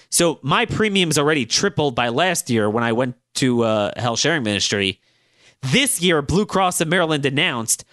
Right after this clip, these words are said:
a ninety-five percent increase on top of that because of guaranteed issue and community rating. And she, she's able to get away with running on, "We need, uh, pre-existing conditions, uh, taken care of."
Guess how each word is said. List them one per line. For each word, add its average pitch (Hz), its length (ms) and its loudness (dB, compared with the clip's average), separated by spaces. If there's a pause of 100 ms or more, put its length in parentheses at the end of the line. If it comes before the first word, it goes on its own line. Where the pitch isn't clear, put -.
(180)
a 156 60 -2
ninety-five 180 1040 0
percent 151 400 0
increase 120 560 -2 (200)
on 156 120 -2
top 196 260 0
of 135 120 -2
that 160 340 -2 (840)
because 254 540 2
of 185 120 -2
guaranteed 214 460 2
issue 202 220 2
and 170 80 -4
community 175 340 2
rating. 156 440 0 (340)
And 190 100 -2
she, 233 300 2
she's 269 280 4 (100)
able 233 240 2
to 208 100 2
get 202 180 0
away 202 220 4
with 170 160 0
running 175 340 -2
on, 139 240 2 (1400)
"We 226 180 2
need, 226 320 2
uh, 139 360 0 (540)
pre-existing 180 720 -2
conditions, 104 920 -4
uh, 90 420 -2
taken 95 440 -6
care 95 280 -2
of." 76 260 -10